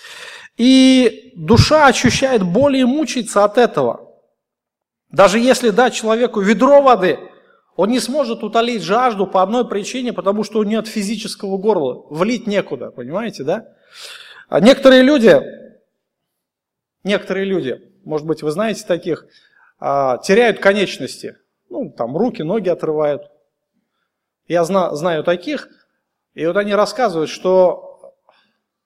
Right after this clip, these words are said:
руки-то нет, например, а рука, говорит, чешется. Вот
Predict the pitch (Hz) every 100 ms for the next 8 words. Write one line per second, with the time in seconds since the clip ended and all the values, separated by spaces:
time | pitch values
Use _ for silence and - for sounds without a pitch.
0 | _ - 196 196 233 196 226 240 196 165
1 | 165 151 127 - _ _ _ _ _ -
2 | 151 170 202 160 156 - - - - 185
3 | - 139 - - - 127 -